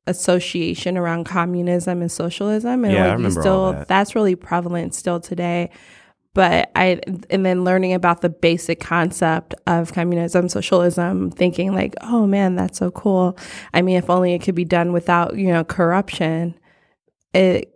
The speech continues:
Speaker 1: sounds, it seems like a great concept.
Speaker 2: Right.
Speaker 1: I, like, ideally, but I feel, I don't,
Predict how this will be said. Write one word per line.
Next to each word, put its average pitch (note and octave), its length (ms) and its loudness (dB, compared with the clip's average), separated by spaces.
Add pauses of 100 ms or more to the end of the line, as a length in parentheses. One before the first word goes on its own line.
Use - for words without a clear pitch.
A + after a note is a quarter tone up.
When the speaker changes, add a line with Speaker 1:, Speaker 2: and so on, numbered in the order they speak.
(180)
Speaker 1:
sounds, F#3 540 0
it F3+ 100 0
seems F#3 380 0
like F#3 160 0
a F#3+ 120 0
great F#3 440 -2
concept. E3+ 880 -2
Speaker 2:
Right. G2 300 0 (480)
Speaker 1:
I, F3 180 0 (180)
like, E3 220 -2
ideally, F3 760 0 (440)
but E3 420 0 (1040)
I G#3 100 4
feel, A#3 380 2 (160)
I G3 120 -4
don't, A#3 320 -2